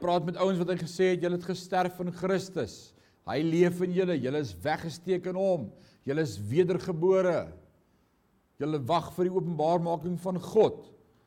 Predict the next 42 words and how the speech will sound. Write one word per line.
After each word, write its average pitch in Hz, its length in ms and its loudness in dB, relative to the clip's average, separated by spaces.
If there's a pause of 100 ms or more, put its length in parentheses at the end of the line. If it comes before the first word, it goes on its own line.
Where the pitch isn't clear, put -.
(360)
Maar 151 220 0
dan 190 280 4
noem 226 200 8
hy 240 100 4
nou 214 200 6
'n 220 120 4
paar 214 300 4
goed 185 240 0
wat 185 180 2
nog 202 260 -4
in 226 180 0
hierdie 202 300 4
lede 220 680 4
is. - 380 -6 (2250)
Hulle 190 160 2
is 196 100 0
nie 233 100 -2
meer 254 200 0
daar 220 340 6
nie. 226 360 2 (1160)
Daar 180 160 0
was 220 220 4
hulle 220 240 6
doop, 233 280 6
want 214 160 2
hulle 214 200 2
is 202 100 0
al 220 140 0
begrawe, 214 600 2
skryf 208 400 -2
Paulus 208 400 4
van. 208 380 -2
So 175 140 -2
hulle 180 140 2
is 185 80 0
al 208 120 4
deur 196 180 4
die 214 120 0
doopbad. 208 600 2 (800)
Hulle 165 160 0
is 165 120 0
wedergebore. 202 1040 4